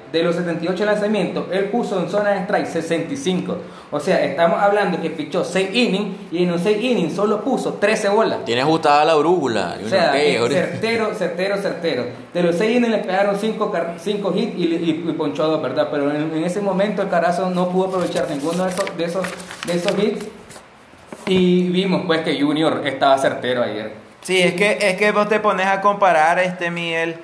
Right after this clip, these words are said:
Speaker 3: la cantidad de lanzamientos que hace cada pitcher, este, Junior Telle, eh, a pesar de ser, este, yo creo que debería darse el premio al lanzador que menos lanza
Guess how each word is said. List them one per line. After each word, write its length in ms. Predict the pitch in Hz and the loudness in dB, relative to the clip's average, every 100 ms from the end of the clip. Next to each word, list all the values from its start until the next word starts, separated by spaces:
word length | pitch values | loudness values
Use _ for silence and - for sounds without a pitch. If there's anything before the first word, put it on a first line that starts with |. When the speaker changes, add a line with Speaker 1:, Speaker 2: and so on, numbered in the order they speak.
| - - | -14 -2
Speaker 3:
la 180 | 143 | 0
cantidad 480 | 151 151 147 143 139 | 2 0 0 2 4
de 180 | 160 165 | 4 2
lanzamientos 680 | 175 175 165 170 143 120 120 | 0 0 0 0 0 -2 -2
que 100 | 131 | -4
hace 240 | - 160 | -2 -2
cada 420 | 156 160 170 160 | 2 4 4 2
pitcher, 440 | 151 156 - 185 180 - - - | -2 -8 -2 -2 -2 -8 -16 -12
este, 880 | - 139 139 135 139 139 135 120 - - - - 117 | -4 -2 -2 0 4 4 4 0 -4 -12 -20 -16 -2
Junior 440 | 156 156 147 - | 0 2 0 0
Telle, 580 | 139 139 170 180 190 180 - - - - - | 2 4 6 6 4 -2 -8 -18 -20 -12 0
eh, 320 | 156 151 139 | 4 4 2
a 180 | - 202 | 2 2
pesar 380 | 143 135 131 151 | 2 2 2 2
de 140 | 180 | 0
ser, 480 | 180 196 175 139 113 | 2 4 4 4 -2
este, 440 | - 127 127 131 123 | -4 -6 -4 -4 -2
yo 140 | 139 | 0
creo 240 | 165 170 170 | 2 2 2
que 380 | 170 160 - 143 | 2 2 2 -2
debería 440 | 143 139 143 165 | 0 2 4 6
darse 300 | 165 170 185 | 6 2 0
el 80 | 175 | -2
premio 280 | 147 156 175 | -2 -2 0
al 80 | 175 | 0
lanzador 520 | 170 170 139 139 151 | -2 0 0 0 -2
que 100 | 151 | -4
menos 320 | 139 160 165 139 | -2 -4 -2 0
lanza 460 | 202 165 - 95 | 0 0 -6 -10